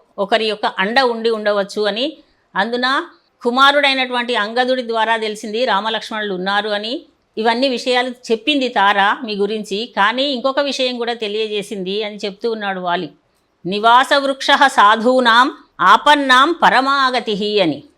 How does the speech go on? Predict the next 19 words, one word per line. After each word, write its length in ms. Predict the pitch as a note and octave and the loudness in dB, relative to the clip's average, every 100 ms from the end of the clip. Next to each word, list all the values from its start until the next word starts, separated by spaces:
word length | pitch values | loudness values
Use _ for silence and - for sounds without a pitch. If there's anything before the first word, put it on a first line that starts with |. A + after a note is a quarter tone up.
| _ | _
నీవు 500 | G#3 C4 A#3 A#3+ D4+ - _ - | -4 -2 0 0 -2 -6 _ -10
ఒక 140 | G3+ | -4
గొప్పనైనటువంటి 1200 | A3+ A3+ A3 D4 C#4+ C#4 C4 B3+ A#3+ A#3+ G#3+ D3+ - | 0 -2 0 0 2 0 -2 -2 -4 -2 -4 -6 -12
ధర్మ 640 | F3 D#3+ F#3+ A#3+ C#4+ C#4+ A3 - _ _ _ _ | -8 0 0 0 -2 -2 -2 -8 _ _ _ _
పరిరక్షకుడవని, 1040 | G3 A#3 C4 C4 C4 B3+ A#3+ A#3 A3 B3 - _ _ _ - | 0 2 0 -2 -4 0 0 0 -2 -4 -8 _ _ _ -8
నీ 180 | A3+ C4 - B3 | -6 -6 -2 -2
చెంతకు 300 | B3+ D#4 E4 | 2 0 0
చేరినటువంటి 640 | C#4+ C4+ C4+ C4 C4 B3+ | 0 0 -2 -2 -4 -2
వాళ్ళకి 540 | B3+ A#3+ A#3+ - A3+ - - | 0 0 -2 -6 -10 -10 -2
చెట్టు 260 | A3+ G#3+ - | 0 0 2
ఎలాగైతే 520 | C4+ B3 B3+ C4 B3+ | 4 4 2 2 -2
నీడనిస్తుందో 680 | A#3 A#3 B3+ B3+ B3 B3+ A#3+ | -4 -2 -2 -4 -6 -6 -2
అలా 160 | A3+ G3+ | -2 -2
నీడనిచ్చేవాడివని, 1120 | F#3+ G3+ A#3 A3+ B3+ A#3+ A#3 A#3+ B3 C4+ D4+ _ _ _ _ _ _ F#3 | -4 -4 -4 -4 -4 -2 -2 -2 -2 -4 -6 _ _ _ _ _ _ -6
ధర్మపరాయణుడవని 1300 | G3+ B3 C#4+ D#4 D4+ G3+ G#3+ B3 C4+ C4+ C4 C4 C4+ | 0 2 2 0 2 4 4 2 0 -2 -2 -2 -2
తెలిపింది. 480 | C4 A#3+ A#3+ B3 A#3 | -2 -4 -4 -6 -4
కానీ 460 | G#3 G3+ A#3+ C4+ A3+ | -4 -2 -4 -6 -6
ఇలా 300 | A3 C4 D4+ | -4 -2 0
నీవు, 580 | C#4+ B3+ B3 B3+ F4 | -2 -2 0 -2 -4